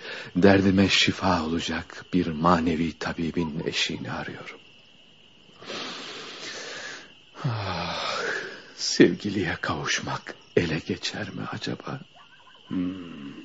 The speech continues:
Speaker 2: Eşik ha. Ben de sandım ki Palu'ya geldiniz diye memleketi özler,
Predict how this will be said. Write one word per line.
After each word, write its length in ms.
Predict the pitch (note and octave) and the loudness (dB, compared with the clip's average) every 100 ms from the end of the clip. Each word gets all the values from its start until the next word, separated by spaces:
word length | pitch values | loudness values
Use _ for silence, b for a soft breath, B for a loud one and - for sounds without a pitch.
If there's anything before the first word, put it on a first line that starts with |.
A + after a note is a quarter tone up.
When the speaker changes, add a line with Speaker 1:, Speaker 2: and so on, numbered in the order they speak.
| - b b b b b b - - - | -18 b b b b b b -20 -12 0
Speaker 2:
Eşik 480 | F#2 - - G2+ - | 2 4 2 0 -2
ha. 400 | D#2+ C2+ - - - - - - - - _ - _ _ - - | -4 -4 -6 -12 -20 -20 -20 -20 -20 -20 _ -20 _ _ -2 8
Ben 220 | C4+ F3+ | 10 10
de 60 | G#2+ | 6
sandım 460 | - B2+ C3+ D#3+ | 6 8 8 8
ki 160 | - G2+ - | 6 4 4
Palu'ya 360 | - F3+ C3 G2+ | 6 10 12 12
geldiniz 600 | G2+ A#2+ A2 B2+ C3+ F2 | 10 8 10 10 10 8
diye 180 | F2+ F2+ | 4 4
memleketi 680 | G2 A2 A#2+ A#2+ G2+ - | 4 4 6 6 4 0
özler, 580 | - G#2 A2 - G2+ F#2+ | 4 6 6 6 6 6